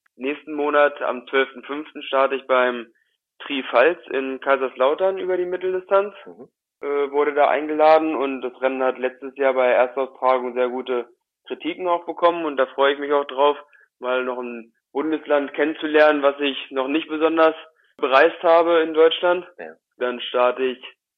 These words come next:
Speaker 1: Juni bei der Half Challenge Aarhus. Das ist drei Wochen vor Rot.
Speaker 2: Ja.
Speaker 1: Dann zwischen Rot und, zwischen Rot und Aarhus findet dann noch hier in Wolfsburg der, der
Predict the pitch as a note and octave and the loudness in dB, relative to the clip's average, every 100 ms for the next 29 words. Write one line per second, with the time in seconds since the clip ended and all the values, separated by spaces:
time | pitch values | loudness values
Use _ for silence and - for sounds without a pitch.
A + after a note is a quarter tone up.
0 | _ A2+ C#3 D#3+ E3+ E3+ E3 - B2+ B2 | _ -14 -8 -6 -6 -8 -6 -2 0 2
1 | B2+ B2 A#2+ A#2 - _ _ _ _ C3 | 0 2 2 2 -4 _ _ _ _ 0
2 | C3+ C#3 - C#3+ C3+ C#3 C3 B2+ - - | 0 0 -4 -4 0 -2 -4 -10 -14 -18
3 | _ _ _ - B2+ E3 A#3 B3+ - _ | _ _ _ 4 4 2 -4 -8 -16 _
4 | - B2+ B2 B2 C3 C#3 C#3 C3+ - A2+ | -12 -12 -10 0 2 2 0 -4 -4 -4
5 | B2+ F#3 - - _ _ _ E2 - _ | -2 -2 -4 -14 _ _ _ -20 -20 _
6 | - A#2+ A#2+ A#2 C#3 C#3 B2+ C3 C#3+ C#3+ | -8 -6 -6 -10 -12 -8 -6 0 0 0
7 | B2+ C3 B2 A#2 - _ _ _ - A#2+ | -6 -6 -8 -14 -20 _ _ _ -12 -10
8 | A#2+ A#2+ B2+ B2 E2+ C3 C#3 C#3+ C#3 C#3 | -6 -4 -4 0 4 4 4 -2 -8 -10
9 | C3 B2+ B2 B2+ B2 B2+ B2 A#2+ A2+ C#3+ | -6 -2 0 -2 -4 -2 0 0 2 0
10 | D#3 E3+ D#3+ C#3 C3 B2+ A#2+ A#2 A2+ G#2+ | 0 -4 -4 0 2 4 2 0 0 0
11 | A2 | -2